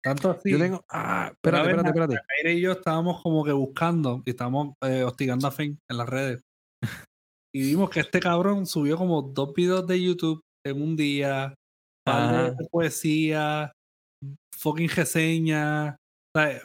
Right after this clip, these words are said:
Speaker 1: Fen subió un cojón de cosas en un día. Y yo, "Diablo, y este cabrón es maestro, pareja".
Speaker 2: Sí.
Speaker 1: Como que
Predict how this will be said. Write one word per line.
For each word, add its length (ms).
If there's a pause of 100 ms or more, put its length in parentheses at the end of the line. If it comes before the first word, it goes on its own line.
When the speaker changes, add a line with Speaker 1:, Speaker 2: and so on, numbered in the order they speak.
Speaker 1:
Fen 180
subió 240
un 120
cojón 240
de 80
cosas 300
en 40
un 80
día. 160
Y 60
yo, 100
"Diablo, 340
y 120
este 160
cabrón 260
es 60
maestro, 800 (1040)
pareja". 720 (920)
Speaker 2:
Sí. 100
Speaker 1:
Como 260
que 260